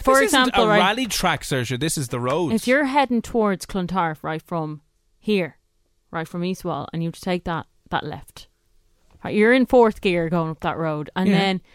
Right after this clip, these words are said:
Speaker 1: you have to take a swift left. So you
Speaker 2: Yeah.
Speaker 1: don't ha-, you have to
Speaker 2: Put
Speaker 1: no
Speaker 2: it in
Speaker 1: time.
Speaker 2: second and then
Speaker 1: Yeah,
Speaker 2: you
Speaker 1: but you just kinda
Speaker 2: No, you pu-, you put it in second
Speaker 1: You
Speaker 2: and you
Speaker 1: do,
Speaker 2: drive.
Speaker 1: yeah, I know. You,
Speaker 2: You don't coast. You don't pull
Speaker 1: sometimes
Speaker 2: hammer.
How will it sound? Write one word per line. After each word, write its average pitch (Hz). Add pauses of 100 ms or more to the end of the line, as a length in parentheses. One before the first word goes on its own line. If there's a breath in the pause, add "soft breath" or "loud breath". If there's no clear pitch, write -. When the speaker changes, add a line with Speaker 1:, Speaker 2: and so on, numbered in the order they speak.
(260 soft breath)
Speaker 1:
you 233
have 202
to 208 (160)
take 208
a -
swift -
left. 208 (520)
So 113
you -
Speaker 2:
Yeah. -
Speaker 1:
don't 349
ha-, 269
you 269
have 339
to 277 (480)
Speaker 2:
Put 127
Speaker 1:
no 123
Speaker 2:
it 120
in 123
Speaker 1:
time. 269
Speaker 2:
second 123 (160)
and 117
then 113
Speaker 1:
Yeah, -
Speaker 2:
you -
Speaker 1:
but 254
you 294
just -
kinda 262 (260)
Speaker 2:
No, 240
you 170
pu-, -
you 170
put 190
it 190
in 170
second 196
Speaker 1:
You -
Speaker 2:
and 160
you 302
Speaker 1:
do, 320
Speaker 2:
drive. 240
Speaker 1:
yeah, 247
I 220
know. 233
You, 190
Speaker 2:
You 220
don't 302
coast. 165
You 226
don't 254
pull 214
Speaker 1:
sometimes -
Speaker 2:
hammer. 180